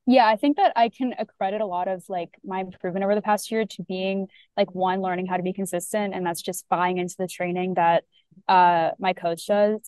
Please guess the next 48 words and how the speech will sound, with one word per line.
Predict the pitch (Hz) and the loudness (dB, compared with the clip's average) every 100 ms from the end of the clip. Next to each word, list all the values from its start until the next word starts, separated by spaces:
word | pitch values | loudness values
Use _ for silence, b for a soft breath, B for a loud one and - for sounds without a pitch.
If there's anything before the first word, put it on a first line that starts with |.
| - | -2
uh, | 202 - | 0 0
that | 185 - _ | -2 -4 _
my | 196 | -6
coach | 190 185 175 | -4 -4 -4
has | - 165 180 | -4 -4 -2
for | 214 | 2
us. | 214 214 | 4 2
And | - 196 | 0 -2
then | 185 | -2
two | 180 - 190 185 196 | -6 -6 -4 -2 -2
is | - 170 - | -2 -8 -10
just | 180 - | -12 -4
getting | 180 180 | -4 -2
over | 190 202 | -2 0
those | 196 208 | -2 -2
mental | 208 226 | -2 0
blocks. | 220 220 226 - - _ _ _ | 4 6 4 0 -14 _ _ _
And | - | -6
I | |
think | 196 214 | -4 -2
that | 202 - | -2 0
that | 175 175 | -2 -2
just | - | -8
comes | - 190 | -10 -12
from, | - 190 | -8 -6
like, | 170 165 _ _ _ _ _ _ _ | -6 -6 _ _ _ _ _ _ _
self-confidence | - 226 208 - 190 185 190 190 180 | 2 2 2 0 0 0 -2 -4 -4
and | 185 175 175 - | -4 -6 -8 -4
really | 196 190 | 0 0
trusting | 180 - 180 - 196 185 | 0 0 0 0 -2 0
your | 170 | 0
own | 170 | 0
fitness | - 180 165 180 | 0 -2 -2 -4
in | 190 | -2
a | 170 | -2
race, | 160 180 - | 0 0 -2
'cause | - | -8
it's | 175 - | -10 -10
hard | - 180 175 175 | -2 2 2 0
to | 190 | -6
put | - 190 - | -2 -2 0
yourself | 190 - 185 185 - | -4 0 2 2 -2
knowingly | 180 175 180 180 185 | -2 0 0 -2 -2
through | 196 | 2
a | 190 | 4
lot | 196 | 4
of | 196 | 2
pain | 208 208 208 214 | 0 -2 0 -2